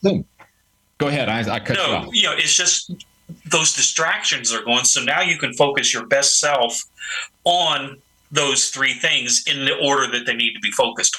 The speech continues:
Speaker 2: on.
Speaker 1: And Jeff, that is the equation that I think, and, and I wanna be very clear for our audience once more.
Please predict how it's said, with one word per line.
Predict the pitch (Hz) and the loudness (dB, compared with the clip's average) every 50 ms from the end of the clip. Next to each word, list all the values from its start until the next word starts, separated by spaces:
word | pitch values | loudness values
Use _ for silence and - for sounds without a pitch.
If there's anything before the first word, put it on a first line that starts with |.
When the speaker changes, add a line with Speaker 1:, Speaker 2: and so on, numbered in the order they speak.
| - | -10
Speaker 2:
on. | - - - - - - - - - - - - _ _ - | -12 -14 -14 -14 -12 -10 -10 -8 -10 -10 -12 -14 _ _ -6
Speaker 1:
And | - 92 92 82 | -4 -2 -2 -2
Jeff, | 82 104 110 113 123 127 123 - - - _ _ _ _ _ _ | -2 -4 -4 -4 -4 -6 -8 -10 -12 -14 _ _ _ _ _ _
that | - 95 113 117 120 127 127 - - - _ _ _ _ _ _ _ _ _ - | -4 -4 -2 -2 -2 -4 -4 -6 -8 -20 _ _ _ _ _ _ _ _ _ -6
is | - 110 101 98 90 85 - - - | -2 -2 0 0 -2 -4 -6 -6 -2
the | - 101 98 98 95 98 95 - | 0 2 2 4 2 2 0 -2
equation | 104 95 - - - - - 110 107 107 104 101 - 82 85 80 80 80 80 78 76 - _ _ _ _ _ _ _ _ _ _ - | -4 -6 -6 -6 -6 -2 0 0 0 0 0 -2 -2 -2 -2 -2 0 0 -2 -2 -4 -8 _ _ _ _ _ _ _ _ _ _ -2
that | 98 92 92 | -2 0 0
I | 92 | -2
think, | 92 95 - - 113 110 107 104 107 - _ _ - | -4 -6 -2 -2 -2 0 -2 -4 -6 -12 _ _ -4
and, | 110 107 110 | -2 -2 -2
and | 98 117 117 | -2 -2 0
I | 117 | 0
wanna | 117 123 131 | 2 2 2
be | 127 135 123 | 2 2 2
very | 101 120 120 120 | 2 2 0 0
clear | 117 - - 120 107 98 | -2 -2 0 0 0 0
for | 101 - 110 98 | 0 2 2 4
our | 98 92 | 4 4
audience | 90 90 90 90 87 87 87 - - | 2 2 2 0 -2 -2 -4 -2 0
once | 95 98 98 95 95 - | 2 2 2 2 2 2
more. | 98 87 85 82 82 82 82 - - | 2 2 2 2 0 -2 -2 -4 -8